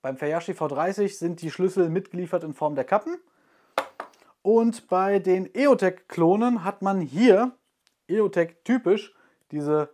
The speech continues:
großen Verstellmöglichkeiten. Hier kann man rein theoretisch auch mit dem Fingernagel rein, wobei ich das auch eher mit einem Schraubenzieher oder einer Münze empfehlen würde.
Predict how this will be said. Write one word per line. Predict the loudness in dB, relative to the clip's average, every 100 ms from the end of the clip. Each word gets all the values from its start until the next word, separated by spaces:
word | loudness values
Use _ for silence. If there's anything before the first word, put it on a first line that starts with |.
| _
großen | -2 0 0 -2
Verstellmöglichkeiten. | -4 -2 -2 -2 -4 -6 -2 -2 -2 -8 _ _
Hier | -10 -6
kann | -2 -2
man | -2
rein | 0 0 -2 -2
theoretisch | 0 0 -2 -6
auch | -10
mit | -8 -8
dem |
Fingernagel | -6 -6 -4 -4 0 0
rein, | 2 0 0 -6 _ _ _ _
wobei | -4 -2 -2
ich | -6
das | -10 -12
auch | -10 -10 -10
eher | -8 -8
mit | -8
einem | -10
Schraubenzieher | -8 -8 -8 -8 -6
oder | -4 -4
einer | -2
Münze | -4 -4 -6
empfehlen | -6 -6 -8 -10
würde. | -16 -18